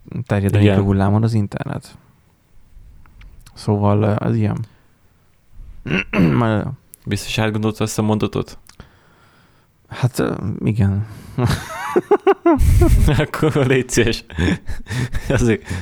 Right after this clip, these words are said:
Speaker 2: gondolkod-, gondolkozzál jobban ezeken a mondatokon.
Speaker 1: Mi, mit mondtam hibásan?
Speaker 2: Minden esetre.
Speaker 1: Hát most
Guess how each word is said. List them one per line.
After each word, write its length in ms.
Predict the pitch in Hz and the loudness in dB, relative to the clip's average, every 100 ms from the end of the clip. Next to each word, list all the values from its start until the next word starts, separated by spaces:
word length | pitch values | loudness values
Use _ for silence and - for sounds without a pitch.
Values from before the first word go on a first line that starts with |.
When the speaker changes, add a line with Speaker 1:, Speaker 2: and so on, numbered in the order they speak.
| 78 | -4
Speaker 2:
gondolkod-, 720 | 123 110 98 95 92 - 104 | -2 2 0 0 -2 -4 -12
gondolkozzál 580 | - 98 92 90 90 92 | -8 -2 -2 -2 0 2
jobban 260 | 90 92 92 | 2 2 0
ezeken 260 | 92 90 | 0 -2
a 40 | 92 | -2
mondatokon. 540 | 92 90 98 101 104 - | -2 -2 -2 -2 -4 0
Speaker 1:
Mi, 180 | 131 127 | 0 2
mit 300 | 135 147 151 | 2 0 -2
mondtam 260 | 139 147 | -2 0
hibásan? 460 | 147 113 98 98 104 | 0 0 0 0 2
Speaker 2:
Minden 180 | - 98 | 2 0
esetre. 400 | - 98 - 92 | 0 -2 0 -2
Speaker 1:
Hát 180 | - | -2
most 380 | 110 113 - - | -4 -4 -4 -16